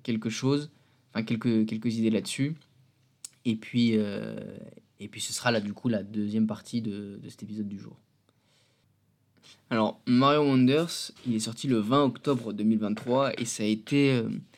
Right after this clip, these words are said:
assez inattendu, euh, je pense, dans le sens où, euh, ça faisait très longtemps qu'il n'y avait pas eu de Mario deux D, plus de dix ans, euh, qui était sorti. Et, euh, surtout que ça a été annoncé, euh,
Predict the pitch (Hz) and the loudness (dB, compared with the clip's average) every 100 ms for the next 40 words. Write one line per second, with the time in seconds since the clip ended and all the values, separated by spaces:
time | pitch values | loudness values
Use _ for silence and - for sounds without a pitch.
0 | - _ _ - - 135 180 180 151 143 | -20 _ _ -14 -6 0 4 4 4 4
1 | 127 127 170 - _ _ - 123 120 113 | 4 4 0 -10 _ _ -14 -10 -6 -6
2 | 117 113 120 113 - 120 131 151 156 - | -8 -8 -12 -12 -8 -4 0 0 -2 -2
3 | 117 113 147 - 131 127 120 113 113 104 | -2 -2 -4 -4 2 2 2 -2 -6 -2
4 | 110 110 143 143 135 139 131 - 107 107 | -2 -2 0 0 0 0 -4 -2 -2 -2
5 | 117 117 113 104 107 113 117 120 110 107 | 0 -2 -2 -2 -2 -2 -4 -6 -4 -2
6 | 127 - - 113 110 110 117 131 - _ | -2 -6 -8 -6 0 2 2 0 -6 _
7 | - - - _ - 101 101 101 - 110 | -20 -20 -20 _ -6 -4 -4 -4 -4 -4
8 | 117 110 123 139 170 - _ - - - | -4 -10 -8 -4 -4 -6 _ -20 -20 -20
9 | _ _ - 123 135 139 123 113 - 131 | _ _ 2 6 8 8 8 6 2 -2
10 | 170 - 120 113 120 120 120 - 147 160 | -4 0 0 2 4 4 2 -2 -2 2
11 | 139 117 113 113 110 107 | 2 0 -2 0 0 0